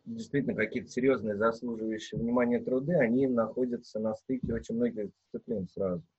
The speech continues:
Вот. Но если выбирать, э, какие-то,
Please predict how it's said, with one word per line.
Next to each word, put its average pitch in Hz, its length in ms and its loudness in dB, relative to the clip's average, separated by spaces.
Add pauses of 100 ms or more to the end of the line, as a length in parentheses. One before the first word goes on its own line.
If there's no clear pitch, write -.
(1400)
Вот. 110 380 0
Но 101 100 2
если 139 280 4
выбирать, 135 640 6
э, 113 380 2
какие-то, 113 720 0